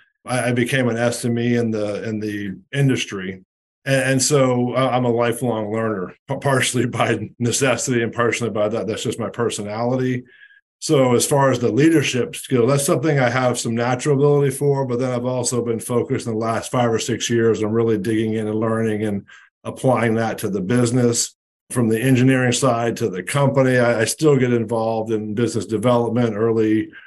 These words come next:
projects with, with clients, fl-, fly over the world, meeting with clients. So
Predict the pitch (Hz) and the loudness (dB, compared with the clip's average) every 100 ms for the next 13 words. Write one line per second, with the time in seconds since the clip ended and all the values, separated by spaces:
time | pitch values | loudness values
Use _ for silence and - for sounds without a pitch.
0 | _ _ 127 120 104 117 113 - 120 107 | _ _ 0 2 0 -2 -2 -4 -4 -2
1 | 107 - 131 113 117 113 107 - - 123 | -2 -2 0 2 2 0 0 -4 -4 -6
2 | 82 120 120 113 110 110 113 113 113 107 | -2 0 2 2 2 2 2 2 0 0
3 | 113 117 107 - 123 113 113 107 92 120 | 0 0 -4 -4 -4 -2 -4 -2 -2 -2
4 | 104 107 107 | 0 0 0